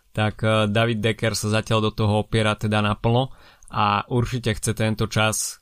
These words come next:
kedy Dylan Groenewegen ešte je suspendovaný, využiť na to, aby upútal svojich tímových šéfov a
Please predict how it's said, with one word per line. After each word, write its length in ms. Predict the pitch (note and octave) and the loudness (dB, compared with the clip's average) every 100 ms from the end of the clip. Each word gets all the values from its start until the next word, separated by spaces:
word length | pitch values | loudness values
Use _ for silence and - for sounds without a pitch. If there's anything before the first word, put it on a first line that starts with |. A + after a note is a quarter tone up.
| _ | _
kedy 440 | G#2+ G#2 G#2 G#2+ | -6 -2 0 0
Dylan 260 | G#2 G#2+ G#2+ | 0 0 0
Groenewegen 520 | A2 A2 G#2+ G#2 G#2 | 0 0 0 0 0
ešte 240 | G#2 - A2 | 0 0 0
je 80 | - | 2
suspendovaný, 640 | - - A2 G#2+ G#2+ G#2+ | 2 2 0 2 2 2
využiť 360 | G#2+ A#2 G#2 G#2+ | 2 2 2 2
na 160 | G#2+ | 0
to, 160 | G#2+ - | 0 -2
aby 160 | G#2 G#2+ | 0 -2
upútal 440 | G#2 B2 A2 G#2 | -2 -4 -2 -2
svojich 260 | - G#2+ G2+ | -2 -6 -4
tímových 380 | A2 G#2+ G#2+ G2 | -4 -2 -2 -4
šéfov 460 | - A2 A#2 A#2+ A#2+ - - - | -4 -2 -2 -2 -4 -18 -20 -14
a 180 | - | -4